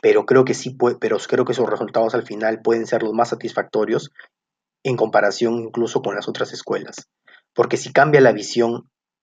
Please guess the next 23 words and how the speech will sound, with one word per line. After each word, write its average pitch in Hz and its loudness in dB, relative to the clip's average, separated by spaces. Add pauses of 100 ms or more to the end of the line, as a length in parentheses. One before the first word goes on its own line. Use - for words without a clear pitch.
tal 107 -2
vez 120 -2
no 131 0
completa, 117 -2 (440)
pero 110 0
sí 139 -4
cambia, 110 0
es 135 -6
significativa 117 0 (140)
el 107 -8
cambio 117 2
de 107 -2
ese 107 -6
enfoque 104 -4 (1160)
de 120 4
una 113 6
generación, 117 0 (680)
puede 139 8
cambiar 113 4
también, 110 -6
puede 147 4
cambiar 107 0
a, - -8